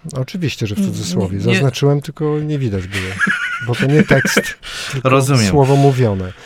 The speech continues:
Speaker 1: No
Speaker 2: Tak.
Speaker 1: i tam usłyszeliśmy, wszyscy, świat usłyszał o wizji Rosji, która się gdzieś zaczynała w Nowogrodzie. No i tydzień temu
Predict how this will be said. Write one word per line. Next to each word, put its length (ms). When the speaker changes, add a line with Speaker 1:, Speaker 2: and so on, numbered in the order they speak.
Speaker 1:
No 160
Speaker 2:
Tak. 80
Speaker 1:
i 100
tam 200
usłyszeliśmy, 920
wszyscy, 380
świat 360
usłyszał 560
o 100
wizji 440
Rosji, 380
która 260
się 160
gdzieś 180
zaczynała 520
w 60
Nowogrodzie. 680
No 120
i 80
tydzień 300
temu 300